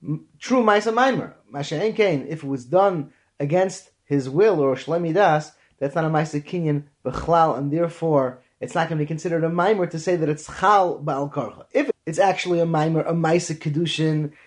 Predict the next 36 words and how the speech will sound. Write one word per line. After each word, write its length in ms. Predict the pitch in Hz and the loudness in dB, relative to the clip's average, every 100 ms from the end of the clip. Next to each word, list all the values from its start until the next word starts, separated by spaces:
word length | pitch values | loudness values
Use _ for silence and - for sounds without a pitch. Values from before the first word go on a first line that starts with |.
| _ | _
just 460 | 120 208 226 220 220 | 2 4 6 4 0
it's 140 | 147 | -8
against 360 | 170 151 160 151 | -8 -6 -6 -4
her 200 | 180 220 | 2 4
will, 380 | 190 160 151 - | 4 2 0 -4
that's 220 | 165 220 | -4 -2
a 60 | 240 | -2
T'nai, 320 | 240 240 262 | -2 0 2
as 100 | 233 | 2
we 80 | 185 | 0
said. 300 | 156 135 107 - _ _ | -4 -6 -8 -18 _ _
That's 160 | - 254 | -2 2
a 120 | 247 | 2
halacha 380 | 247 254 294 214 | 6 6 4 2
that 80 | 202 | 2
it 40 | |
has 180 | 214 214 | 2 0
to 100 | 214 | -4
be 140 | 202 | 0
midaita, 320 | 175 170 156 | 2 2 0
like 220 | 107 110 - | -8 -14 -14
the 80 | |
Rashi 380 | 123 147 180 175 | -12 -2 -2 0
learned 160 | 170 165 | -2 -2
from 120 | 160 | -2
V'holcha 280 | 143 156 139 | 0 -2 -2
V'os 220 | 139 147 | -2 -2
L'shachar. 520 | 135 127 110 - - _ _ _ | -4 -6 -10 -14 -20 _ _ _
So 140 | 120 | -12
for 100 | 127 | -4
such 160 | 175 214 | -2 2
an 80 | |
act, 200 | 226 285 | 4 2
we 80 | 247 | 0
can 140 | 240 240 | -4 0
say 520 | 285 285 233 226 | 2 4 4 2